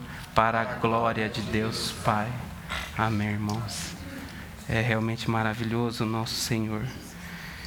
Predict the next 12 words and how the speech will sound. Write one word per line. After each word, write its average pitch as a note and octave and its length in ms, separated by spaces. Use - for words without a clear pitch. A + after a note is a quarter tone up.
E A#2+ 80
é A2+ 60
impressionante B2 800
nós A#2 260
vermos A#2+ 440
a, A2+ 120
o B2 400
tamanho C3 600
da C3 180
obediência B2+ 1080
de B2 120
Cristo. - 600